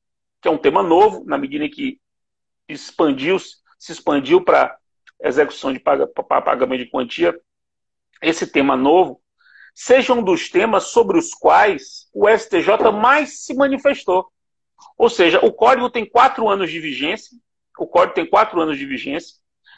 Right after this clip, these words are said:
e nesses quatro anos de vigência o S T J já se manifestou e muito sobre esse tema novo. Quer dizer, é um tema novo, um tema muito polêmico, um tema cheio de nuances, e curiosamente o S T J já se manifestou, o que mostra que o código está vivo.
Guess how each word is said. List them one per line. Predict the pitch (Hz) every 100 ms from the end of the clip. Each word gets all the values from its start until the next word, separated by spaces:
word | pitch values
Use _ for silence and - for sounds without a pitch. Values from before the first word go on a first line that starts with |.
| _
e | 196
nesses | 247 269 -
quatro | 220 208 170
anos | 160
de |
vigência | 135 180 226
o | 226
S | 226
T | -
J | 160 220 220
já | 165 156 277 277
se | - 269
manifestou | 240 233 - 185 - 285
e |
muito | 330 214 294 294 - _ _ _ _ _ _
sobre | - 233 196 480
esse | - -
tema | 214 226 240
novo. | 185 180 139 _ _ _ _ _ -
Quer | 160
dizer, | 160
é | 226
um | 208
tema | 165 175
novo, | 175 175 240 214
um |
tema | 175 170 160
muito | 214 247
polêmico, | - 170 151 208 - 185
um |
tema | 202 185
cheio | - 240
de | 233
nuances, | 226 165 175 226 - - - _ _ _ _
e | 208
curiosamente | - 285 269 247 214 170 185 220 -
o | 214
S | 208 -
T | 175
J | 180 202 170
já | 185
se | 208 208
manifestou, | 214 208 196 - 156
o |
que | 165 180
mostra | 165 170 -
que | -
o | 170
código | - 180 185
está | - -
vivo. | 147 143 131 120